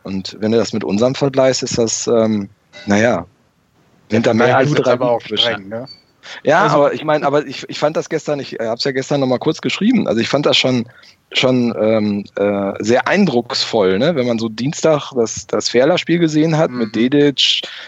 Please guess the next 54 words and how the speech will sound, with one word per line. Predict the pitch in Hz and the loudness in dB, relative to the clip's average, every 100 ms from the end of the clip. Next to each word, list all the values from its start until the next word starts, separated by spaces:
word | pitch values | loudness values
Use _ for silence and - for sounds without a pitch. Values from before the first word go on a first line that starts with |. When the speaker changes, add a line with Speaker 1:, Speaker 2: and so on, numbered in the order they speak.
| - | -4
Speaker 1:
mit | 110 110 | -2 0
Riski, | 131 - - 143 143 | 0 0 -4 -4 -2
die | 117 | 2
das | 117 - | 2 2
Dinge | 127 139 | 2 2
nicht | 110 | 2
reingemacht | 104 117 151 160 143 151 | 2 2 2 2 0 0
haben, | 160 | 2
und | 135 | 2
wenn | 127 | 0
dann | 120 117 | 0 0
gestern | 117 - 139 | -2 -2 -2
so | 123 | -2
die | 123 | 0
Bayern | 123 180 143 | 2 4 2
mal | 104 | 0
angeguckt | 101 101 - - | -2 -4 -8 -6
hast, | 123 | -6
wo | 113 110 | -4 -4
sie | 117 | -2
irgendwie | 110 | 0
nach | 113 104 | 0 0
sechs | 113 - | -2 0
Minuten | 127 120 131 123 | 2 2 4 2
ein | 117 | 2
eins | - 123 | 0 0
null | 123 | 0
schon | 110 123 | 0 2
in | 107 | 2
Führung | 156 147 98 | 2 4 4
lagen | 95 110 143 - - - - | 4 2 -2 -8 -18 -14 -2
und | 113 | 2
so | |
eine | 123 120 | 4 2
Dampfwalze | 110 101 - 101 101 98 | 0 0 0 0 0 -2
da | 92 | -2
rumrennt, | 95 98 90 87 - | -2 -4 -4 -6 -8
dann | 98 | -4
denk | 104 | 0
ich | 110 | 0
mir | 107 | 2
so, | 104 - - | 0 -2 -4
hm, | 98 90 - _ _ _ _ _ - | -2 -2 -6 _ _ _ _ _ -8
ein | 87 | 0
Speaker 2:
Ja. | 113 | 2
Speaker 1:
bisschen | 185 - 117 101 | 2 0 0 0
vielleicht, | - 98 92 - | -2 -4 -4 -4
nur | 123 | -4
ein | 113 | 0
bisschen, | 175 - - 110 123 | 0 0 -4 -4 0
mini, | 160 202 262 254 226 | 2 4 4 4 2
mini | 190 233 214 | 2 2 4
bisschen | 165 151 - 101 | 2 -2 0 0
davon. | 98 - 107 | 0 0 -2